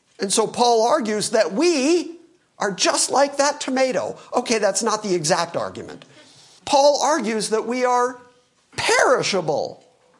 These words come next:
because we die. And the perishable, dying us,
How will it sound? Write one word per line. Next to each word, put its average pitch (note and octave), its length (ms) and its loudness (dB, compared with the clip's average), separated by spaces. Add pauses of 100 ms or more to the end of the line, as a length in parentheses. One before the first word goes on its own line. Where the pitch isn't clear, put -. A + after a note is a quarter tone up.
(160)
because C4+ 300 -6
we D4 140 -2
die. F4 760 -6 (1200)
And G3+ 160 -4
the G3+ 120 0
perishable, F#3+ 1400 -2 (560)
dying F3 420 -2
us, - 420 -6